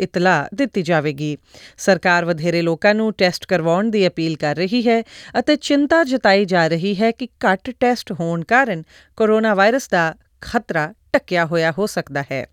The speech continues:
ਨਿਊ ਸਾਊਥ ਵੇਲਜ਼ ਦੇ ਐਕਟਿੰਗ ਪ੍ਰੀਮੀਅਰ ਜੌਨ ਬਾਰਿਲਾਰੋ ਦਾ ਕਹਿਣਾ ਹੈ ਕਿ ਪੁਲਿਸ ਸਮਾਜਿਕ ਦੂਰੀਆਂ ਤੇ ਲੱਗੀ ਪਾਬੰਦੀ ਦੀ ਉਲੰਘਣਾ ਕਰਨ ਲਈ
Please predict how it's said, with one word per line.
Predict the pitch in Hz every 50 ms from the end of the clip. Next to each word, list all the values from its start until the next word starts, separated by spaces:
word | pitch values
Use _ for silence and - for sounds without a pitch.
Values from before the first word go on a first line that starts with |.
| _ - - - - - - - -
ਨਿਊ | 196 214 226 233
ਸਾਊਥ | - 240 220 220 185
ਵੇਲਜ਼ | 190 196 202 214 240 262 247 202
ਦੇ | 190 226 240 - -
ਐਕਟਿੰਗ | 214 220 - - - 269 262 240
ਪ੍ਰੀਮੀਅਰ | - - 196 180 175 180 185 202 226 262 - -
ਜੌਨ | 180 156 190 202 196 208 214 226 226 - - -
ਬਾਰਿਲਾਰੋ | 165 185 185 180 185 190 180 175 180 202 240 269 294 302 285
ਦਾ | 240 202 180
ਕਹਿਣਾ | - - 165 156 156 156 156
ਹੈ | 143 170 180 208 220 233 226 - - - - - _ -
ਕਿ | 254 254 262 247 -
ਪੁਲਿਸ | 240 247 247 269 285 311 294 - -
ਸਮਾਜਿਕ | 254 - - 240 240 233 247 226 277 320 - 214
ਦੂਰੀਆਂ | 190 220 220 233 233 285 302 262
ਤੇ | 302 254
ਲੱਗੀ | 220 202 170 170 185 185 - -
ਪਾਬੰਦੀ | 180 170 156 170 175 180 196 240 262
ਦੀ | 202 233 233 - -
ਉਲੰਘਣਾ | 190 202 214 233 247 254 262 277 277
ਕਰਨ | - - 185 160 170 165 165
ਲਈ | 156 170 185 220 233